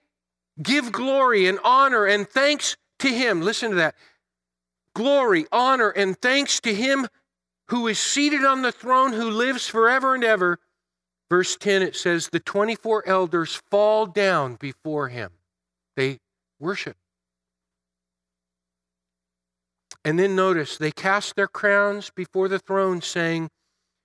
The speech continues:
'Worthy are you, our Lord and God, to receive glory and honor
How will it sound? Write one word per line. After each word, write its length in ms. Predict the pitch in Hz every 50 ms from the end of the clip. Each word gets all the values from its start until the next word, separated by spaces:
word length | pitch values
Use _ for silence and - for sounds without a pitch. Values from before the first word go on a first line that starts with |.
| _ _ _ _
'Worthy 840 | 131 135 151 165 175 196 202 208 208 208 185 180 202 208 214 214 196 -
are 180 | 180 175 180 175
you, 560 | 170 165 170 180 190 196 180 147 117 98 90 _ _ _ _ _ _ _ _ _ _ _ _ _ _ _ _ _ -
our 180 | 135 139 139
Lord 300 | 135 139 156 160 170 165
and 160 | 165 165 160 151
God, 300 | 151 147 143 139 - -
to 80 | 143
receive 400 | 131 139 135 - - 143 139 127
glory 520 | _ - 143 147 147 151 156 156 160 160 -
and 160 | - 135 131 -
honor 460 | - 135 139 143 143 139 139 143 139